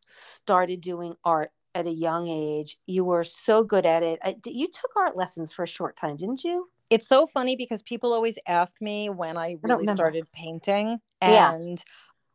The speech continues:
Speaker 2: I always really think when I really started really painting was only five years ago.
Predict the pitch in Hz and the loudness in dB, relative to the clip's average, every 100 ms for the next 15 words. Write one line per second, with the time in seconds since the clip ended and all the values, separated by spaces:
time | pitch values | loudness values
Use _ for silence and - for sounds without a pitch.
0 | - 208 285 302 262 277 294 226 240 247 | 4 8 8 6 -2 -6 -10 -12 -10 -10
1 | 240 254 233 196 196 226 247 214 226 330 | -8 -6 -6 -6 -6 -4 -4 -6 -6 -4
2 | 381 320 - 226 202 175 190 233 240 240 | -4 -4 -4 -4 -6 -8 -6 -6 -6 -10
3 | 214 226 240 190 180 175 180 185 175 175 | -10 -10 -8 -8 -8 -6 -8 -8 0 4
4 | 165 156 185 180 170 151 139 | 4 2 -2 -2 2 2 2